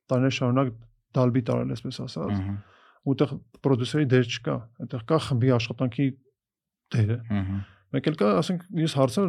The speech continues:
Speaker 1: Ռիկ Ռուբինը պրոդյուսերը, որը, որ ձևավորել է տվյալ խմբի հնչողությունը։
Speaker 2: Ահա։
Speaker 1: Այն հնչողությունը, որը որ շուկան լսում է։
Speaker 2: Ահա։
Speaker 1: Այդ ամերիկյան երեք հարյուր միլիոնանոց շուկան ջեզի է լսում Ռիկ Ռուբինի մատուցմամբ, իր ճաշակին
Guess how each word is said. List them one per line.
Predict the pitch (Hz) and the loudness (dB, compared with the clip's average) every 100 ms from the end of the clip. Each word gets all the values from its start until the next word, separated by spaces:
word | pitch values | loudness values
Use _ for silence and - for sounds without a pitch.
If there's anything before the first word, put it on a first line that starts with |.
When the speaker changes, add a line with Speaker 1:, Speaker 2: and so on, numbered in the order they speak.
| 135 | 2
Speaker 1:
Ռիկ | 127 135 | 2 2
Ռուբինը | 135 135 170 180 - _ _ | 4 4 4 2 -4 _ _
պրոդյուսերը, | 139 120 113 170 170 | 0 2 2 0 2
որը, | 143 143 135 | 4 4 4
որ | 139 135 - | 0 -4 -10
ձևավորել | 135 135 123 120 127 139 | -2 4 6 6 4 4
է | 139 135 | 4 0
տվյալ | - 135 131 139 - 190 175 | -4 0 0 0 -4 -14 -8
խմբի | - 127 139 | -2 0 2
հնչողությունը։ | 120 110 131 117 113 - - 143 - | 2 2 0 0 -2 -6 -8 -14 -10
Speaker 2:
Ահա։ | 101 92 92 95 - _ | -8 -6 -8 -10 -16 _
Speaker 1:
Այն | 156 156 | 2 4
հնչողությունը, | 131 131 113 117 185 | 4 2 2 2 0
որը | 131 131 131 | 2 2 2
որ | 147 | 0
շուկան | 139 143 160 - - _ _ _ | -4 -2 -4 -4 -10 _ _ _
լսում | 151 123 113 131 113 | 0 0 2 2 2
է։ | 113 - 113 | 0 -6 -6
Speaker 2:
Ահա։ | 101 95 101 - - | -4 -2 -4 -8 -8
Speaker 1:
Այդ | 135 127 | -6 -2
ամերիկյան | 117 113 127 110 | 0 2 2 2
երեք | 110 | 2
հարյուր | 113 120 | 0 2
միլիոնանոց | 110 110 117 113 | 2 2 0 -2
շուկան | 135 156 160 - - - _ | -6 -4 -4 -6 -18 -20 _
ջեզի | - 127 123 | 2 4 6
է | 143 | 6
լսում | 139 - 170 170 - _ | 4 4 2 0 -2 _
Ռիկ | - 143 120 | -4 -4 0
Ռուբինի | 123 131 143 | 2 4 4
մատուցմամբ, | 117 117 120 - 131 110 - _ - | 4 2 0 -6 -8 -10 -12 _ -4
իր | 131 120 | 0 0
ճաշակին | 113 127 123 - 131 | 0 -2 -4 -4 -6